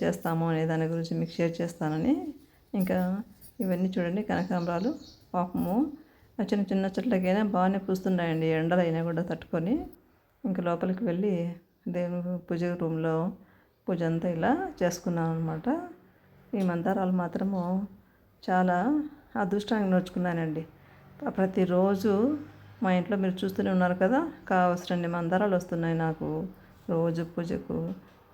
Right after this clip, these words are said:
కన్నుల పండుగగా ఉంటుందన్నమాట. ఆ దేవునికి అలంకరించుకొని అలా నమస్కరించుకుంటే నాకు చాలా ఆనందంగా ఉంటుంది. ఫ్లవర్స్ పెట్టకుండా పూజ చేయాలంటే చాలా బాధగా ఉంటుంది కదండి. ఆ దేవునికి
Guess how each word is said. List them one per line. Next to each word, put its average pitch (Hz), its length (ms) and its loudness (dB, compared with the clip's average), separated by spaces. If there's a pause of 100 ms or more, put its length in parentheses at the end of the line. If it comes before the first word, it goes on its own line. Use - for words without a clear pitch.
(160)
కన్నుల 180 300 2
పండుగగా 180 520 2
ఉంటుందన్నమాట. 170 640 -2
ఆ 170 140 0
దేవునికి 170 380 2
అలంకరించుకొని 170 760 0
అలా 185 260 0
నమస్కరించుకుంటే 170 720 -4
నాకు 180 240 -2 (100)
చాలా 190 440 0 (520)
ఆనందంగా 180 440 4
ఉంటుంది. 165 480 0 (2000)
ఫ్లవర్స్ 226 400 2
పెట్టకుండా 208 360 0
పూజ 208 340 -2
చేయాలంటే 196 720 2 (540)
చాలా 202 160 4
బాధగా 196 400 4
ఉంటుంది 185 280 0
కదండి. 175 420 0 (720)
ఆ 202 80 4
దేవునికి 196 800 2